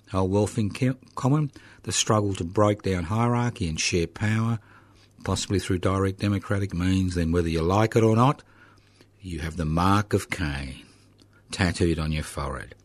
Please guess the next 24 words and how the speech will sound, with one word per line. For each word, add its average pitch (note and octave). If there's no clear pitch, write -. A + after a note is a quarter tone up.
You're D#2+
an D2+
anarchist. D2+
All D#3
right, C3
let's D#3+
move C3+
on. E2+
Now, D3+
look, -
it's -
gonna B2
be G#2+
a F2+
particularly F2+
difficult -
program. E2
Uh, D#2
the D#2+
concepts -
we're F2
gonna E2+
look F#2
at, E2+